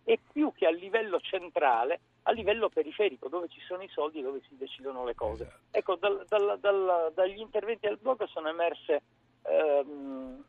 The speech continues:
Speaker 1: sono emerse queste cose e, e tante altre, perché poi molto abbiamo dedicato alle stragi.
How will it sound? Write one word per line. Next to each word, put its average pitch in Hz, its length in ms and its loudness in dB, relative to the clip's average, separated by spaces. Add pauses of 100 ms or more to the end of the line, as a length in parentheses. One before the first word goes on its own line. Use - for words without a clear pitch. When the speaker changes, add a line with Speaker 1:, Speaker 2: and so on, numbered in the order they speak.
(120)
Speaker 1:
sono 185 220 -4
emerse 185 480 2
queste 202 380 -2
cose 208 680 6
e, 180 300 6
e 165 80 -2
tante 175 380 2
altre, 156 520 6
perché 156 240 -4
poi 185 180 -2
molto 185 300 2
abbiamo 151 320 0
dedicato 143 500 0
alle 131 260 -2
stragi. 160 500 6